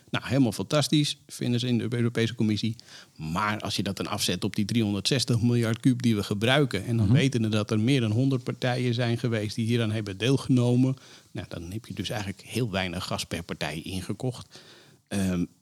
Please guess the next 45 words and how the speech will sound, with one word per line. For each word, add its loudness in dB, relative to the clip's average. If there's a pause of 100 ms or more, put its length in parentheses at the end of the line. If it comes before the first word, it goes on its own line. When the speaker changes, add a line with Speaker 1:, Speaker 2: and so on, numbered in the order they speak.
(280)
Speaker 2:
Ja. -6
Speaker 1:
dit, -2
dit -2
is -2
volgens -4
mij -6
meer -4
een -2
signaal 0
vanuit -2
de -2
markt 0
van, 0
"Joh, -2
Europese -4
Commissie, -2
leuk, 2
maar 2
bemoei 2
je 2
er 2
niet 4
mee. 2
De -4
markt -4
regelt -2
het -4
prima 0
zelf." 0 (260)
En, -6 (180)
ehm, -4 (720)
ja, 0
du-, 2
dus 2
het, -6
vanuit 4
de 2
commissie 6
werd 4
het 0
als 2
heel 4
groot 2
succes 2
neergezet. 4